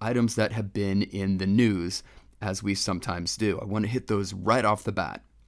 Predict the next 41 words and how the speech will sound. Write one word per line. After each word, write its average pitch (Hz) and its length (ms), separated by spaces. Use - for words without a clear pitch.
So, 131 400
of 127 140
course, 202 460
we 180 180
saw 160 300
earlier 123 400
this 101 240
week 95 240
that - 160
the - 160
F 147 200
B 143 160
I 110 180
raided 113 680
Trump's 131 400
private 117 480
residence 110 600
at 107 200
Mar-a-Lago. 98 960
Everyone's 127 340
been 135 140
talking 107 320
about 98 220
it 98 140
for 101 120
the 98 80
past 98 340
four 107 260
days 101 360
or 92 80
so. 98 440
This 107 180
podcast 107 560
comes 98 200
out 98 160
on 98 100
the 90 60
weekend, 110 640
and 104 100
I 101 40
wanna 123 480